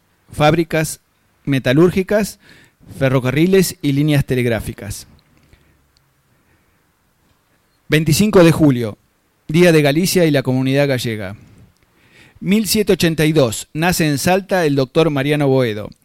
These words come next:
Se graduó como abogado y fue secretario de la Real Audiencia de Charcas. Fue representante por su provincia y vicepresidente del Congreso de Tucumán en mil och-, mil ochocientos dieciséis.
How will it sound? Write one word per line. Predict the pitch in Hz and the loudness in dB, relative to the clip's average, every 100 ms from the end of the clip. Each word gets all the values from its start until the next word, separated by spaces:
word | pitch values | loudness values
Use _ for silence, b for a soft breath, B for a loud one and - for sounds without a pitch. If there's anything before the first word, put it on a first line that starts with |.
| - | -14
Se | - | -6
graduó | 143 139 151 165 | -2 2 2 2
como | 151 143 | 0 2
abogado | 131 131 165 190 | 2 2 2 4
y | 170 | 2
fue | 160 | 0
secretario | 143 127 135 151 156 | -2 -4 -4 -2 0
de | 139 | 0
la | 131 | -2
Real | 127 143 147 _ | -2 -4 -4 _
Audiencia | 131 127 135 139 147 | -4 -2 -2 -4 -4
de | 131 117 | -6 -6
Charcas. | 131 110 - 107 - _ b b b b | -6 -8 -10 -14 -16 _ b b b b
Fue | 165 | 0
representante | 160 156 139 151 143 165 180 165 | 0 0 -2 -4 -2 -2 -2 -4
por | 143 | -4
su | 127 127 | -4 -2
provincia | 131 147 185 170 | 0 0 -2 -2
y | 151 | -2
vicepresidente | 139 139 127 123 131 156 165 151 | -2 -4 -6 -6 -4 -4 -4 -4
del | 135 120 | -4 -4
Congreso | 127 135 156 139 | -6 -4 -2 -2
de | |
Tucumán | 127 127 127 143 | -2 -4 -4 -2
en | 147 | -4
mil | 139 135 131 | -4 -4 -4
och-, | 127 _ - | -6 _ -10
mil | 135 143 143 | -6 -2 -2
ochocientos | 143 131 120 | -2 -6 -6
dieciséis. | 120 107 95 - | -10 -10 -14 -20